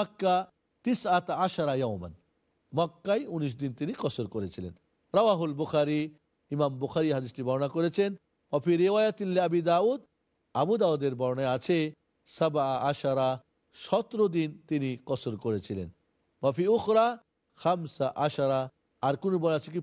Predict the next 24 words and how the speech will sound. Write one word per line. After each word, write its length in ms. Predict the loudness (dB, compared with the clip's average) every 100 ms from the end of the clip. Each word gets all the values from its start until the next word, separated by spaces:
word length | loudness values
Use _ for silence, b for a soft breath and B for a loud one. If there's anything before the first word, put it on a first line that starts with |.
| -2
পনেরো 280 | -2 2 2
দিন 160 | 2 -6
করেছিলেন। 440 | -10 -10 -14 -18 _ _ _ _ _ _
কোনো 140 | 0 2
বর্ণনায় 400 | 2 0 -2 -4 -8 _
উনিশ, 420 | 0 2 2 0 -6 _ _ _ _ -4
কোনো 160 | 0 0
বর্ণনায় 640 | 0 -2 0 -2 -2 -2 -6 _ _ _ _ _ _ _
সতেরো, 400 | 0 2 4 4 2 0 -8 _ _
কোনো 140 | -2 0
বর্ণনায় 460 | 0 0 -2 -2 -4 -2
পনেরো, 360 | 0 4 4 2 -4 _ _ _
এই 120 | 0 0
ধরনের 420 | -2 -4 -2 -4
বর্ণনা 480 | -2 -2 -2 -4 -4 -6 -10 _
হয়েছে। 420 | _ 0 0 -4 -10 -10 _ _ _
ওয়ালাহু 320 | 2 4 4 4
আন 140 | 2
ইমরান 540 | -4 -6 0 2 2 0
ইবনে 220 | -2 -4 -4
হুসাইন 400 | -6 -2 0 0 -2 _ _ _ -2
সামানিয়া 600 | 2 4 4 2 0 0 0
আশারা, 360 | 0 0 2 2 0 _ _ _ 0
আর 240 | 2 2